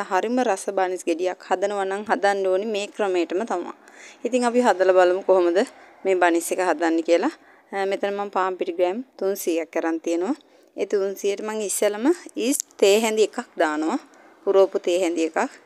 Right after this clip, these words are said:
ඊට පස්සේ සීනි පුරෝපු තේ හැඳි එකක් දානවා. ඊළඟට මම මෙතෙන්දි පොල් තෙල් පාවිච්චි කරන්නේ. ඔයාට පුළුවන් නම්, අ, බටර් වලින් වුණත් කමක් නැහැ. කාම්බර උෂ්ණත්වයේ තියලා පොඩ්ඩක් දිය කරලා අරන් තේ හැඳි දෙකක්, අ,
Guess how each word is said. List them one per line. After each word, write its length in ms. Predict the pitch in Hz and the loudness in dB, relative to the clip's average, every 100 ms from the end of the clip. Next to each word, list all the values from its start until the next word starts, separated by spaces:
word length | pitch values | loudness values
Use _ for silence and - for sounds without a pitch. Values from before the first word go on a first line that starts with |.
| _ _ - | _ _ -6
ඊට 100 | - | 2
පස්සේ 280 | 202 196 247 | 2 2 0
සීනි 400 | - 214 233 269 277 | 0 0 2 2 0
පුරෝපු 380 | - 208 196 - | 2 2 2 0
තේ 160 | 185 | 0
හැඳි 220 | 185 175 180 | 2 0 -2
එකක් 240 | - 185 - | -2 -6 -2
දානවා. 420 | 170 165 170 285 - _ _ _ _ | -2 -2 -4 -4 -8 _ _ _ _
ඊළඟට 340 | - 202 214 220 | -10 -6 -6 -4
මම 160 | 208 208 | -4 -4
මෙතෙන්දි 360 | 214 220 214 | -2 -2 -2
පොල් 220 | - 202 | 2 4
තෙල් 220 | 233 277 262 | 4 4 4
පාවිච්චි 440 | 180 165 160 - | 4 2 2 -2
කරන්නේ. 400 | 170 160 160 185 - | 0 0 0 -2 -6
ඔයාට 320 | - 190 180 - | -2 0 0 0
පුළුවන් 380 | 190 170 180 175 | 0 2 2 2
නම්, 180 | 190 330 - - - | 0 -2 -8 -18 -2
අ, 120 | 185 185 | 2 4
බටර් 380 | 180 180 214 196 | 4 4 4 4
වලින් 240 | 190 180 175 | 4 2 2
වුණත් 240 | 175 170 | 0 0
කමක් 320 | - 170 170 - | 0 0 0 -2
නැහැ. 220 | 165 165 - _ _ _ - | 0 0 -2 _ _ _ 2
කාම්බර 280 | 175 180 | 4 4
උෂ්ණත්වයේ 500 | 175 170 175 170 170 | 2 2 -2 -2 -2
තියලා 240 | 160 170 220 | 0 0 0
පොඩ්ඩක් 320 | 190 175 170 | -2 0 -2
දිය 140 | 170 165 | 0 0
කරලා 300 | 165 160 160 | -2 -2 -2
අරන් 200 | 185 311 - | 0 -2 -2
තේ 200 | 208 190 | 2 2
හැඳි 220 | 190 196 | 2 0
දෙකක්, 360 | 208 202 254 349 - _ _ | 2 2 2 -4 -10 _ _
අ, 60 | - | -8